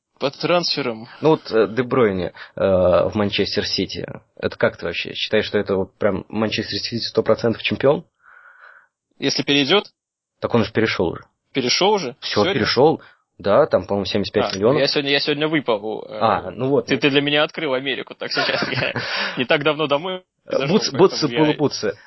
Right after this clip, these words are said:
Speaker 2: Э, самая объективная и самая актуальная
Speaker 1: <laughs>
Speaker 2: информация. Я, конечно, не знаю, когда выйдет этот, э, подкаст, потому что, ну, с-, со времени последнего выхода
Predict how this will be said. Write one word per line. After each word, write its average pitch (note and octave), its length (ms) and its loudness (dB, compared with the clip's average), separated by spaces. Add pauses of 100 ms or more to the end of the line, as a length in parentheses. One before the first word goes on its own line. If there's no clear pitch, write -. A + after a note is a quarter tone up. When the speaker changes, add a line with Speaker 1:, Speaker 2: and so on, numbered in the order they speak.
Speaker 2:
Э, G#2+ 240 -2
самая C#3+ 400 0
объективная A2+ 720 0
и G#2 140 -4
самая A#2 500 0
актуальная F#2+ 720 0 (280)
Speaker 1:
<laughs> - 520 0 (840)
Speaker 2:
информация. B2+ 420 4
Я, B2 60 2
конечно, C#3+ 220 0
не C3+ 60 -2
знаю, B2 140 -2
когда A2 180 0
выйдет G2+ 260 -2
этот, G2 260 -2 (300)
э, G2 160 0
подкаст, - 380 0
потому A2 240 -4
что, G2 300 -2 (440)
ну, A2 400 2 (300)
с-, - 180 -16 (220)
со A#2 100 2
времени A2 220 2
последнего G#2 720 2
выхода G2 500 2